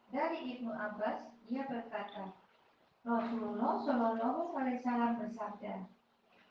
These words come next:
"Barang siapa membeli makanan, maka janganlah ia menjualnya sebelum ia menakarnya." Maka aku, Taus, bertanya kepada Ibnu Abbas, "Mengapa harus demikian?"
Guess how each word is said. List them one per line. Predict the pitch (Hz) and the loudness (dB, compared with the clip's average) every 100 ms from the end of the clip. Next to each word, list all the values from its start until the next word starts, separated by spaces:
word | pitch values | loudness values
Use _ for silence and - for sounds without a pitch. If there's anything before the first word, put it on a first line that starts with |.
| _ | _
"Barang | - 196 247 - | -6 0 2 0
siapa | - 302 294 277 254 | 0 2 2 6 6
membeli | 247 240 233 | 8 10 10
makanan, | 233 233 233 202 196 202 226 - - _ _ _ | 10 8 4 2 0 -2 -4 -6 -12 _ _ _
maka | 208 214 214 214 214 226 226 - - | -4 -4 -4 -4 -2 -4 -8 -12 -12
janganlah | - 226 226 240 320 - 294 | -2 0 4 2 2 -2 -2
ia | 302 | 2
menjualnya | 285 269 262 269 254 240 240 233 | 4 2 4 6 6 6 4 2
sebelum | 233 226 214 214 214 208 | 0 -4 -6 -8 -10 -8
ia | 208 202 | -8 -6
menakarnya." | 196 190 - 233 226 196 180 - - - - - - - - - - - - - - | -6 -8 -4 -4 -2 -4 -8 -10 -20 -20 -20 -20 -20 -20 -20 -20 -20 -20 -20 -20 -8
Maka | 226 214 208 202 233 - - 294 | -6 -6 -6 -4 -4 -4 -10 -14
aku, | - 262 262 - | -6 -2 -2 -2
Taus, | 269 247 233 247 - | -2 0 0 0 -2
bertanya | 233 220 214 262 285 | -2 -2 0 0 -2
kepada | 269 226 208 208 | -4 -4 -4 -6
Ibnu | 208 208 196 190 | -10 -12 -12 -8
Abbas, | 185 185 185 - _ - - - 240 | -8 -8 -12 -14 _ -20 -20 -12 -4
"Mengapa | 247 370 381 - | -2 0 0 4
harus | 311 285 240 | 4 4 0
demikian?" | 240 233 233 233 269 240 233 233 233 - | 0 4 4 2 2 4 4 4 2 -2